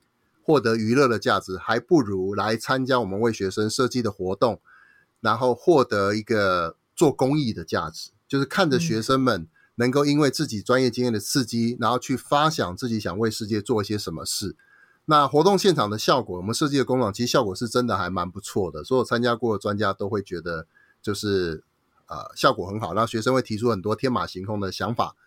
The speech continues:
Speaker 1: 然后在活动里面，我们基本上就是真的看到这些专家的 <clears throat> 专业经验是有刺激到学生们，然后让这些学生去思考说他们自己虽然是学生，但他们未来能够为社会做些什么事，解决什么问题。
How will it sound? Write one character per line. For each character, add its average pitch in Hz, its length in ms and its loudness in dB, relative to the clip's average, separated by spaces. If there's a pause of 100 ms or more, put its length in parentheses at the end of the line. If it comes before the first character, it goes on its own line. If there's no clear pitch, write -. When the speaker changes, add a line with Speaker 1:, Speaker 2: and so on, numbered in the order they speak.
(420)
Speaker 1:
然 110 200 2
后 123 400 4
在 135 160 2
活 123 200 2
动 151 180 2
里 110 80 -2
面， 120 220 0
我 98 60 -2
们 92 140 -6
基 127 120 -4
本 113 100 2
上 117 100 0
就 127 140 2
是 139 60 4
真 170 180 4
的 170 140 4
看 143 180 0
到 131 140 4
这 131 100 0
些 131 80 2
专 127 180 2
家 120 200 4
的 98 200 0 (140)
<clears throat> 113 160 0
专 131 160 2
业 135 100 2
经 127 200 0
验 113 160 2 (320)
是 - 160 4
有 185 100 4
刺 - 240 -2
激 135 160 2
到 123 180 4
学 98 220 -4
生 113 180 0
们， 98 200 0
然 95 80 0
后 104 40 2
让 127 160 4
这 120 80 0
些 120 80 2
学 104 200 -4
生 107 200 -2
去 113 160 -4
思 127 220 -2
考 104 180 0
说 113 140 -4
他 131 140 0
们 104 240 -2 (500)
自 180 140 0
己 90 240 -6
虽 - 120 2
然 151 140 4
是 160 100 0
学 117 200 -2
生， 123 180 2
但 127 140 2
他 139 100 0
们 113 180 -2
未 139 140 2
来 107 140 0
能 101 120 -4
够 113 120 0
为 117 120 2
社 113 160 -2
会 107 140 0
做 113 180 -2
些 113 160 -2
什 95 160 -6
么 90 80 -6
事， 110 280 0
解 90 160 -10
决 95 120 -6
什 92 120 -10
么 82 140 -10
问 101 200 -2
题。 - 160 -20